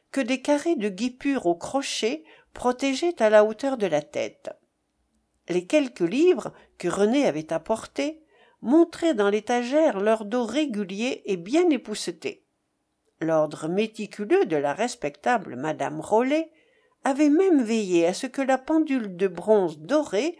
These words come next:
représentant une Pénélope, fût remontée avec exactitude.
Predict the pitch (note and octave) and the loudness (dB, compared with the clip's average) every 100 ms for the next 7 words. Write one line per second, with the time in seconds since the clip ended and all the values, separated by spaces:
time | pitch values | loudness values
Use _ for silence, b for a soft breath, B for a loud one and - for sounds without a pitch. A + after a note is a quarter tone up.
0 | B B B - F3+ - F3+ E3+ E3 D#3+ | B B B -6 -6 -2 -2 -2 -4 -6
1 | D3 - D3+ D3 F#3+ A3 B3+ D#4 D#4 - | -12 -10 -12 -6 -4 -2 6 6 4 -6
2 | - b b b _ - A#3+ B3 B3+ C4 | -6 b b b _ -10 -8 -2 2 2
3 | C4+ F4 E4 D#4+ D#4 D4+ C4 D4 - C#4+ | 0 0 0 0 -2 -4 -4 -4 -4 -6
4 | C#4+ D3+ B2+ - | -4 -6 -8 -12